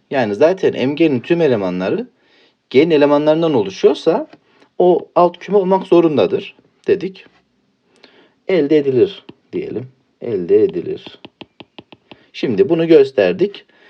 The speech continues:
Şimdi teorem iki nokta dokuza geçebiliriz. Diyelim ki M G alt grup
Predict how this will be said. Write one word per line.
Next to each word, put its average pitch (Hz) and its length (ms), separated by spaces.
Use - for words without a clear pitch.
Şimdi 180 200
teorem 175 220
iki 180 120
nokta 170 220
dokuza 160 460
geçebiliriz. 101 760
Diyelim 127 360
ki 170 240
M 175 240
G 110 480
alt 151 340
grup 123 520